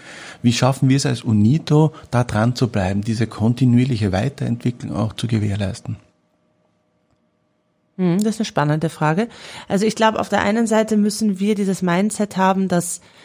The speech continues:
Speaker 2: Entwicklung und Lernen durch Feedback immer stattfindet. Also ich denke, dass,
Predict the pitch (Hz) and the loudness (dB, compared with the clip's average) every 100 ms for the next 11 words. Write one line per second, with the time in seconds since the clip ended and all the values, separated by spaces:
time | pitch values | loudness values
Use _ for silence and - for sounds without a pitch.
0 | - - 185 175 202 208 214 202 180 170 | -20 -6 -4 0 0 0 0 2 0 2
1 | 160 160 190 202 202 202 196 _ 196 202 | 2 4 4 4 4 2 -2 _ 0 2
2 | - - 202 - 175 214 180 165 - 147 | 0 -6 -6 -4 -4 -2 -2 -2 -4 -8
3 | - - 143 147 - - _ _ _ _ | -8 -8 -8 -8 -12 -20 _ _ _ _
4 | - 165 196 - 180 190 208 190 185 - | -6 -2 0 0 0 0 0 2 0 0
5 | - | -8